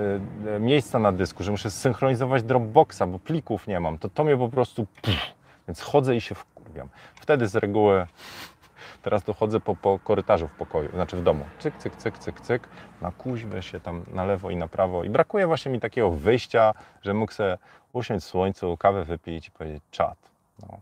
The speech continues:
Ludzi też mi, e, brakuje, żeby nie było. Sesji mi bardzo brakuje, wszystkiego.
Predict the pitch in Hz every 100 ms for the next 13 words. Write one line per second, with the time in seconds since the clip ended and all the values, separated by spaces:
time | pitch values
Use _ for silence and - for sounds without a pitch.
0 | _ - 170 175 196 - 131 90 - -
1 | 101 92 87 92 - 78 76 87 101 113
2 | 98 73 - 107 - 110 78 76 76 76
3 | 73 - 80 78 76 - - 101 80